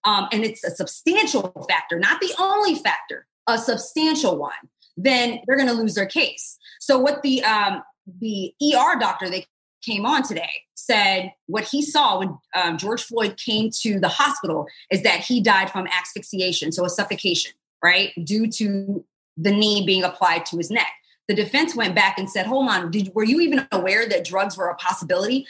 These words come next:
like, even in his system?" And that he, he said, "No, I didn't, I didn't have that information."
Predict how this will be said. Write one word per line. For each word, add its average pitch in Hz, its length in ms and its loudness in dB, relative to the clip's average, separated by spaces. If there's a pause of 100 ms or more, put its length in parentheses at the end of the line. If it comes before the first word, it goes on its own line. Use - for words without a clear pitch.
(120)
like, 185 200 0
even 233 220 2
in 196 80 2
his 175 160 0
system?" 294 520 0 (260)
And 220 160 2
that 220 80 4
he, 262 160 2
he 247 160 0
said, 247 200 2
"No, 311 200 2
I - 100 2
didn't, 214 260 -2
I 233 120 4
didn't 294 160 2
have 262 260 2
that 240 100 0
information." 202 640 -2